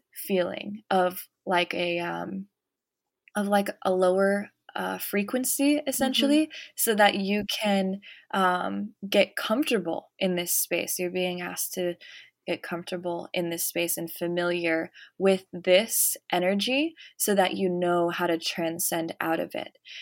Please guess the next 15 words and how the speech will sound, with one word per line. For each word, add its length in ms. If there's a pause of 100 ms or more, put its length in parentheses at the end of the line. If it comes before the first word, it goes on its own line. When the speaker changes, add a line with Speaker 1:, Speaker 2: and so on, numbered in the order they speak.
(160)
Speaker 1:
And, 480 (100)
um, 680 (440)
Raphael's 720
helping 460
you 240
to, 600 (460)
uh, 440 (280)
experience 880
this 500
without 540
it 200
being 360
debilitating. 920 (380)
Speaker 2:
Wow. 640 (280)
Speaker 1:
So 380